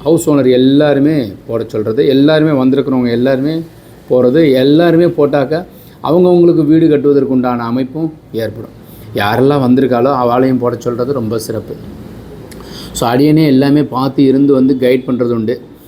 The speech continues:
So அதனால வந்து நேரத்தோட செய்கிறது முக்கியம். எப்படி இருந்தாலும் வந்து இந்த பூஜை வந்து செய்கிறதுக்கு வந்து ஒரு மணி நேரம் கால அவகாசம் எடுத்துக்கிறோம், முழுமையா முடிக்கிறதுக்கு உண்டானது.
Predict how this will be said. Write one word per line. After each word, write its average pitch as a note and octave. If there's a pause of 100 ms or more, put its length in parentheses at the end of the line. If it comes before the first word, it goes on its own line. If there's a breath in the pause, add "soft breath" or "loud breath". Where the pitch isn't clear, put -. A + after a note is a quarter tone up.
(200 loud breath)
So -
அதனால B2
வந்து B2+ (420)
நேரத்தோட D#3+
செய்கிறது C#3
முக்கியம். B2+ (160)
எப்படி B2+
இருந்தாலும் C#3+
வந்து C3
இந்த B2+
பூஜை C#3+
வந்து B2+ (240)
செய்கிறதுக்கு B2+
வந்து A#2+ (420 loud breath)
ஒரு C3
மணி C#3
நேரம் C3+
கால A#2+
அவகாசம் A#2+
எடுத்துக்கிறோம், A2
முழுமையா C3
முடிக்கிறதுக்கு A#2
உண்டானது. G2+